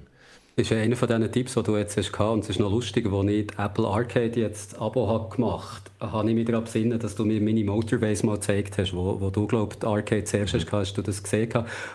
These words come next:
Speaker 1: Und ich habe nicht mehr gewusst, genau, wie es heisst und hatte dich noch fragen, ob ich jetzt mega froh war, dass ich es wieder gefunden habe. So.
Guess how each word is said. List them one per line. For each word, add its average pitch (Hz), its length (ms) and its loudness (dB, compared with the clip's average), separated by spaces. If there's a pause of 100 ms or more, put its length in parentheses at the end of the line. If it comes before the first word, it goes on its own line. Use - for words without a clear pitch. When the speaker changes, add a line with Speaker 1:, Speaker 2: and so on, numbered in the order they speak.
Speaker 1:
Und 113 140 2
ich 123 40 6
habe 120 120 4
nicht 123 100 0
mehr - 80 -2
gewusst, 123 240 0
genau, 110 260 2
wie 110 60 2
es - 120 -2
heisst 120 520 0
und 110 400 -2
hatte 110 220 2
dich 113 60 2
noch 110 380 0
fragen, 113 380 -2
ob 113 80 -2
ich 104 80 0
jetzt 101 180 -4
mega 113 240 0
froh 107 240 -2
war, - 160 -6
dass 98 160 -6
ich 98 60 -4
es 92 40 -6
wieder 113 180 -4
gefunden 123 340 0
habe. 123 240 0
So. 113 260 0